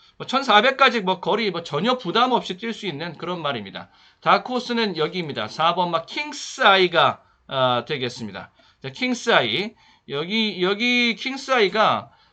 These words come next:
직전 경주 대비 이렇게 오점오 킬로그램의 부담 중량이 지금 내려왔습니다. 여기가 이제 봐야 되는 핵심 포인트라고 보시면 돼요. 요거 첫 번째 핵심 포인트, 두 번째는 전개 포인트. 여기서 선행 나올 수 있습니다.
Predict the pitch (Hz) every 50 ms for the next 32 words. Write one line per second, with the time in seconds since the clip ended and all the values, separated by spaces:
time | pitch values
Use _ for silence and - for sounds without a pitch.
0 | _ - - 180 180 - - 247 254 247 233 233 226 202 214 185 185 180 196 208
1 | 170 160 160 - 151 135 151 175 226 262 277 254 - - 269 262 240 202 202 208
2 | 208 - - 254 233 226 208 208 208 196 190 185 180 175 175 180 202 208 208 190
3 | 202 196 190 185 180 175 175 165 147 120 113 123 143 185 214 214 160 135 - -
4 | 120 107 95 87 85 - _ _ _ _ _ _ _ - 143 147 160 180 208 254
5 | 233 226 240 226 214 190 190 185 180 - _ _ _ _ _ _ - _ _ _
6 | - 160 165 185 185 170 151 147 139 165 180 - - 175 - - 156 139 127 -
7 | 104 - - 180 214 - _ _ _ _ _ _ - 147 156 175 175 185 160 156
8 | 147 - 156 143 131 127 135 175 175 208 185 - - - 226 196 202 185 175 -
9 | 170 - - 127 123 - - 196 214 226 220 - 175 175 190 202 190 196 190 180
10 | 175 - 151 156 156 143 - 147 131 120 - - 107 92 85 _ _ _ _ _
11 | _ - 135 160 175 202 185 202 180 - 208 190 185 170 147 131 117 110 - 104
12 | 92 - - 90 82 - 82